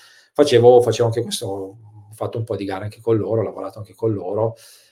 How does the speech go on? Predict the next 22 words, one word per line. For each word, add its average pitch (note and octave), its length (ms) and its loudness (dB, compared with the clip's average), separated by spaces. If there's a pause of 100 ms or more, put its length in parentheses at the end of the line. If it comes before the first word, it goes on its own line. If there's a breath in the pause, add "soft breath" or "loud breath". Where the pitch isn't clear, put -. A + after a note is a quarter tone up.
sempre - 300 4
per, G#2 260 0
per G2+ 160 -4
fare A2 320 -4
più, G2 280 -10
più, G#2 180 -12
più - 140 -8
esperienza G#2 500 -10
possibile, G2 600 -10
no? A2+ 380 -12
E G#2+ 1000 -2
ho G#2+ 60 -8
conosciuto, G#2+ 1120 -4
lì B2 140 -6
ci A2+ 120 -8
lavora G#2+ 240 -2
il A#2 40 -6
figlio, A2+ 400 -2
è B2+ 40 -4
uno G2+ 180 -8
dei - 960 -18
manager, G#2+ 520 -6